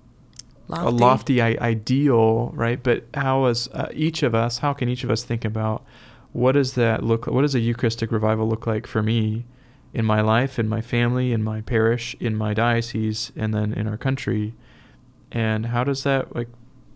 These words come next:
Speaker 1: how does that transform everything in my life? And I think it was a really powerful moment to reflect on, and he especially encouraged us employees of the Archdiocese to think about how does it,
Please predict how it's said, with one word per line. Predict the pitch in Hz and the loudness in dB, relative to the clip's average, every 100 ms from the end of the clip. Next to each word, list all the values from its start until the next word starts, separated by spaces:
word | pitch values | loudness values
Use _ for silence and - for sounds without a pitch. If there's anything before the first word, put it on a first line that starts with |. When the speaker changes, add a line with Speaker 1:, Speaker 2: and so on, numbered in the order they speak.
| - | -10
Speaker 1:
how | 131 | -6
does | 147 143 | -2 -2
that | 123 | -2
transform | - 117 117 - 135 127 110 110 127 - - - - - - - | -4 -4 -4 -4 -4 -2 -4 -6 -10 -18 -20 -20 -20 -20 -10 -6
everything | 180 190 - 165 160 - - - | -4 -4 -10 -18 -20 -20 -20 -10
in | - | -8
my | - | -8
life? | - 50 - - - - - - | -10 -14 -16 -20 -20 -20 -14 -2
And | 139 | 0
I | |
think | 160 | 2
it | 151 | 2
was | 135 | 4
a | |
really | 131 123 | 2 2
powerful | - 123 123 110 | 2 2 2 2
moment | 110 110 - | 0 -2 -2
to | 110 | -4
reflect | - 127 135 110 | 0 -2 -2 -6
on, | 107 | -6
and | 107 107 | -4 -2
he | 113 | -2
especially | 110 135 - 113 | -2 -4 -2 -2
encouraged | 107 - 139 123 117 | -2 0 0 0 -2
us | 110 - | -4 -2
employees | 110 - 107 110 107 | -6 -2 -2 0 -2
of | |
the | 110 | -4
Archdiocese | 107 107 - 139 135 - 110 - | -6 -6 -4 -2 -2 -2 -4 -6
to | - - - - | -16 -20 -20 -6
think | 120 113 | -2 0
about | 110 | 0
how | 127 131 | 2 2
does | 123 | 2
it, | 117 - | 0 -2